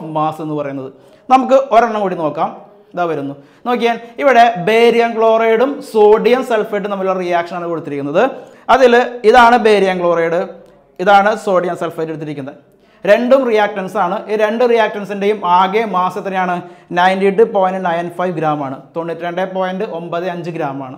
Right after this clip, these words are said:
ഓക്കെ, ഇവർ തമ്മിൽ react ചെയ്യിപ്പിച്ചു. എങ്ങനെ? ഒരെണ്ണത്തിലേക്ക് ആക്കി. കണ്ടോ, പകർത്തി രണ്ടും ഒരുമിച്ചാക്കി. ഒരുമിച്ചാക്കിയപ്പോൾ നമുക്ക് എന്താണ് പ്രോഡക്റ്റ് കിട്ടിയത്? എൻ എ സി എൽ, അതേപോലെ ബി എ എസ് എഫ് ഫോർ, barium സൾഫേറ്റും sodium ക്ലോറൈഡും കിട്ടി. അതിൻ്റെ mass എത്രയാ? നയൻറ്റി ടു പോയിന്റ് നയൻ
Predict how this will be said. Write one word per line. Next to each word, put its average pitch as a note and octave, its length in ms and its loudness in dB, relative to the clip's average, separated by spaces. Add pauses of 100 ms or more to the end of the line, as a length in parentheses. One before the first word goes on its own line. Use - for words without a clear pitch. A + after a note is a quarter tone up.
ഓക്കെ, G#3+ 160 -4 (380)
ഇവർ C#4 120 0 (120)
തമ്മിൽ A3 200 0 (140)
react F#3 340 -2
ചെയ്യിപ്പിച്ചു. C#3+ 440 -8
എങ്ങനെ? F3 220 -8 (340)
ഒരെണ്ണത്തിലേക്ക് F3+ 500 -2
ആക്കി. C3+ 180 -6
കണ്ടോ, E3+ 160 0 (140)
പകർത്തി E3+ 380 -4
രണ്ടും F3 260 -6
ഒരുമിച്ചാക്കി. E3 480 -8 (400)
ഒരുമിച്ചാക്കിയപ്പോൾ A3 720 2
നമുക്ക് G#3+ 240 0
എന്താണ് A3 260 0 (100)
പ്രോഡക്റ്റ് G3+ 400 2
കിട്ടിയത്? G3+ 340 0 (540)
എൻ G3 80 -4 (140)
എ - 100 0
സി A3+ 80 -2 (140)
എൽ, F#3+ 60 -2 (280)
അതേപോലെ F3+ 320 0 (140)
ബി F3+ 80 -4 (160)
എ - 80 -2
എസ് F3+ 160 -10
എഫ് D#3+ 100 -14
ഫോർ, D3 100 -6 (140)
barium G3 400 0
സൾഫേറ്റും G3+ 440 -4 (160)
sodium F3+ 380 -4
ക്ലോറൈഡും E3+ 380 -6
കിട്ടി. C#3+ 140 -16 (380)
അതിൻ്റെ E3 280 -4
mass F3 160 -4
എത്രയാ? F3+ 220 -4 (420)
നയൻറ്റി D#3 320 -4
ടു E3+ 40 -6 (100)
പോയിന്റ് F3 360 -4 (320)
നയൻ C#3+ 200 -8